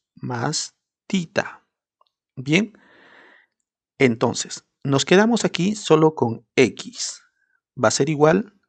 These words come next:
a noventa. El veinte pasa restando, menos veinte, más tita, tita también pasa restando, menos tita.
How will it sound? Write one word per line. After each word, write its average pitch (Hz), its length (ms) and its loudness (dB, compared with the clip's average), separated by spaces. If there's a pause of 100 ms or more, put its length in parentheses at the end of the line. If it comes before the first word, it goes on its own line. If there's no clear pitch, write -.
(120)
a 131 140 -4
noventa. 143 1000 -2 (600)
El 117 180 -2
veinte 131 460 2
pasa 117 400 -2
restando, 143 800 -2
menos 160 440 -4
veinte, 131 640 0 (1080)
más 160 340 0
tita, 131 600 -4 (960)
tita 156 400 -2
también 113 340 -2
pasa 123 260 -2
restando, 139 680 -4
menos 151 400 -4
tita. - 480 -14